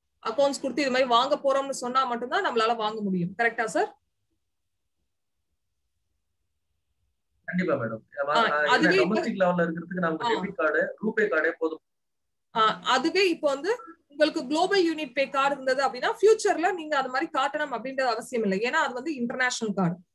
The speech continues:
Speaker 1: ஏன்னா company வந்து சுவிட்சர்லாந்துல இருக்கு. ஒரு best ஒரு payment system அப்படின்றது கூட சொல்லலாம். என்ன அப்படின்னு பாத்தீங்கன்னா fiat currencies வச்சு top up பண்ண முடியும்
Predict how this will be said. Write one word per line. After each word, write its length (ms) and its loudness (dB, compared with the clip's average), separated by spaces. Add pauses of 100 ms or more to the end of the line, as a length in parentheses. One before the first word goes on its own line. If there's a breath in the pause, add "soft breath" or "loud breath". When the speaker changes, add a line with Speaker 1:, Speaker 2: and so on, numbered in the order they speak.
(160)
Speaker 1:
ஏன்னா 220 0
company 360 2
வந்து 300 0
சுவிட்சர்லாந்துல 500 2
இருக்கு. 400 0 (220)
ஒரு 240 4
best 520 2
ஒரு 180 4
payment 380 2
system 340 0
அப்படின்றது 400 2
கூட 140 0
சொல்லலாம். 440 0
என்ன 300 -2
அப்படின்னு 200 -6
பாத்தீங்கன்னா 400 -2 (260)
fiat 580 0
currencies 440 2
வச்சு 220 -2
top 220 4
up 140 -2
பண்ண 160 2
முடியும் 440 0